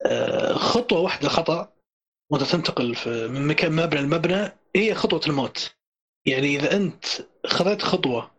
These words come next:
ومثلًا خلاص الخطوة هذه بعدها أنت جبت العيد، ما في جاذبية في النهاية، خلاص بتروح للسماء أنت، فخلاص هي خطوة الموت. عشان كذا يسموها هي سكاي وورد. فالفكرة يوريك أن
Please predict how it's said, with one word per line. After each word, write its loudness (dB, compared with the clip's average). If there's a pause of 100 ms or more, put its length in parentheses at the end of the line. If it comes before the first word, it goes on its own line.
(540)
ومثلًا -4 (840)
خلاص 2
الخطوة 2
هذه 0
بعدها 2
أنت -2 (1000)
جبت 0
العيد، 0 (800)
ما 2
في 0
جاذبية 0
في -4
النهاية، 0
خلاص -2
بتروح -2
للسماء 0
أنت، -6 (640)
فخلاص 2
هي 4
خطوة 0
الموت. 0
عشان 0
كذا 4
يسموها 0
هي 0
سكاي -2
وورد. -4 (800)
فالفكرة 2
يوريك 2
أن 0